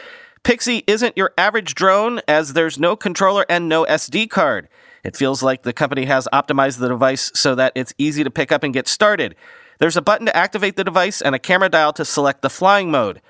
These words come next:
There are four pre-configured flight paths. You can tell Pixie to float, orbit around you, or follow you as you walk or run. You select the right mode, press the button, and Pixie takes off from your hand. When you want to stop recording, you place your hand below the drone.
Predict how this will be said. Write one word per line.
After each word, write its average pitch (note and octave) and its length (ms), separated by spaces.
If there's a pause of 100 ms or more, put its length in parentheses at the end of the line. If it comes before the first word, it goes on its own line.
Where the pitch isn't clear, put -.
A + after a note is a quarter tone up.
(200)
There A2 240
are A#2 140
four C3+ 320
pre-configured C3 680
flight B2 380
paths. E3 580 (340)
You C3+ 120
can D3 120
tell F3+ 220
Pixie F3 320
to C3 80
float, A3 420 (400)
orbit D3 240
around F#3 400
you, G3 160
or C3+ 160
follow A3 360
you E3+ 220
as D3 220
you D3+ 100
walk B2+ 360
or B2 100
run. C#3 440 (320)
You A2+ 120
select B2 340
the B2+ 80
right B2 220
mode, F#3+ 280
press C3+ 240
the A#2+ 120
button, D#3+ 300
and D3+ 200
Pixie D#3+ 260
takes C#3 240
off C3+ 160
from B2+ 160
your A#2+ 140
hand. C#3+ 400 (300)
When G3+ 200
you G#3 120
want A3+ 180
to F3+ 60
stop - 440
recording, D3+ 520 (340)
you C3 80
place D3 260
your C#3 120
hand D3 260
below C#3+ 300
the D3+ 100
drone. D3+ 480